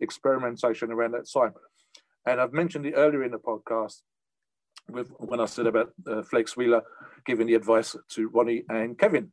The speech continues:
giving the advice to Ronnie that made Ronnie the fantastic bodybuilder that he was. These guys were at that time sharing information and helping each other out in a great way. They're great buddies now. I've seen interviews where they sit down as a group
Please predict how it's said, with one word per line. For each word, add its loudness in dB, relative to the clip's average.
giving -2
the -4
advice -2
to -14
Ronnie -6
that -6
made -4
Ronnie 0
the -2
fantastic -4
bodybuilder -2
that -12
he 4
was. -2
These 4
guys 8
were 10
at 4
that -2
time -2
sharing -4
information -8
and -16
helping 0
each -10
other 0
out 0
in -14
a -10
great -2
way. -2
They're -10
great -2
buddies -4
now. -4
I've -6
seen -14
interviews -18
where -8
they -10
sit -18
down -2
as -14
a -20
group -10